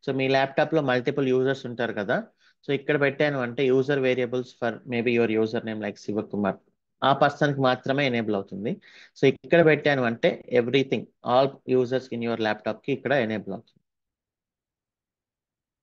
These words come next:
ఓకే, for example నేను ఇక్కడ పెడుతున్నా చూడండి. ఇక్కడ నాకు already ఉంది కాబట్టి ఇందాక అలా వచ్చింది. So మీ పాత్‌ని ఇక్కడ న్యూ అని ఇచ్చి ఆ పాత్‌ని ఇక్కడ పేస్ట్ చేయాలి.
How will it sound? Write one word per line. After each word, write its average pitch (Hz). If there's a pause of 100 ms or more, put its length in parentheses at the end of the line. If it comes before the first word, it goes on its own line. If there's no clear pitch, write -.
(120)
ఓకే, -
for 127
example 120
నేను 117
ఇక్కడ 110
పెడుతున్నా 98
చూడండి. 101
ఇక్కడ -
నాకు 113
already 110
ఉంది 117
కాబట్టి 107 (140)
ఇందాక 113
అలా 104
వచ్చింది. - (1300)
So 147
మీ 135
పాత్‌ని 143 (180)
ఇక్కడ 123
న్యూ 117
అని 123
ఇచ్చి - (1000)
ఆ 117
పాత్‌ని 120
ఇక్కడ -
పేస్ట్ 110
చేయాలి. -